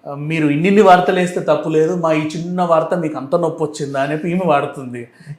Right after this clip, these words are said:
ఎట్లా సినిమా రివ్యూలు ఇస్తారు, సినిమాలను చంపేస్తారు, ఆ, అవేవో డ్రగ్ కేసులను వేస్తున్నారు, అక్రమ సంబంధాల గురించి చెప్తున్నాడు. ఏదో నా మొగుడు సరదా పడి సరసం కొద్ది ఒక చిన్నగా "మీరిద్దరు విడిపోతారు" అన్నాడు. తప్పే ఉంది దాంట్లో? అదేమన్నా పెద్ద తప్ప?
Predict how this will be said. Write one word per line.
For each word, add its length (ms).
ఎట్లా 440
సినిమా 340
రివ్యూలు 520
ఇస్తారు, 440
సినిమాలను 560
చంపేస్తారు, 760
ఆ, 60
అవేవో 380
డ్రగ్ 400
కేసులను 440
వేస్తున్నారు, 420
అక్రమ 360
సంబంధాల 500
గురించి 240
చెప్తున్నాడు. 500
ఏదో 200
నా 120
మొగుడు 280
సరదా 320
పడి 200
సరసం 380
కొద్ది 260
ఒక 100
చిన్నగా 440
"మీరిద్దరు 380
విడిపోతారు" 480
అన్నాడు. 340
తప్పే 300
ఉంది 200
దాంట్లో? 340
అదేమన్నా 260
పెద్ద 160
తప్ప? 360